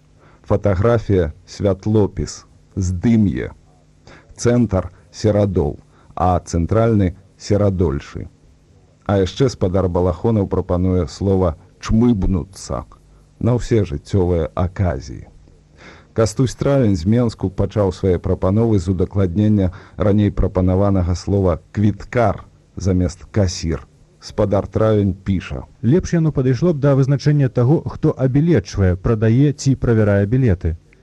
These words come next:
Speaker 2: Касір — гэта чалавек, які прымае і выдае грошы. Тут патрэбнае іншае слова».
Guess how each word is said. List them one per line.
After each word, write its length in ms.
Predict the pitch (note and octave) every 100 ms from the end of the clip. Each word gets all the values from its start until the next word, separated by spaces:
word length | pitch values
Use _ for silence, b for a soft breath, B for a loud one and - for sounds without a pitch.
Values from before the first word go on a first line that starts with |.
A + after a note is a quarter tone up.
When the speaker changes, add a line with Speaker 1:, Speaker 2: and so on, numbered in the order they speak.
| b
Speaker 2:
Касір — 560 | B2+ F#2+ - F3+ E3+ A2+ -
гэта 180 | A#2 A#2
чалавек, 440 | A#2+ A#2 D#3 D3+
які 160 | A#2+ A#2
прымае 480 | - A2 A#2+ C3 C#3
і 160 | A2
выдае 380 | A#2 A2 A#2+ B2+
грошы. 480 | A#2+ B2+ F2 - F2+ b
Тут 140 | - -
патрэбнае 640 | B2 A2+ A#2 B2 C3+ A#2+
іншае 380 | G2+ F2+ G#2+ G2+
слова». 400 | - G#2+ E2